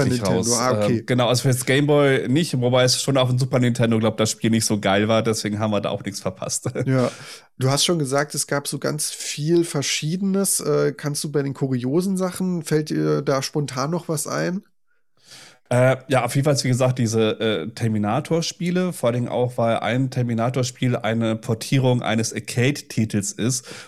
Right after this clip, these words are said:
Speaker 2: Und der Arcade war dieses Spiel ein Lightgun-Spiel. Und das wurde auch, also,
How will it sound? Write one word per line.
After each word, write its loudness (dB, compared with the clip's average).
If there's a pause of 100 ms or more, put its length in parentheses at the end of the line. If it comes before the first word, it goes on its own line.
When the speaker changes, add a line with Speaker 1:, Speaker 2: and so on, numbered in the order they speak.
(100)
Speaker 2:
Und 2
der 2
Arcade 0
war 4
dieses 0
Spiel 0
ein 0
Lightgun-Spiel. -2 (360)
Und -2
das 0
wurde 4
auch, 2
also, 0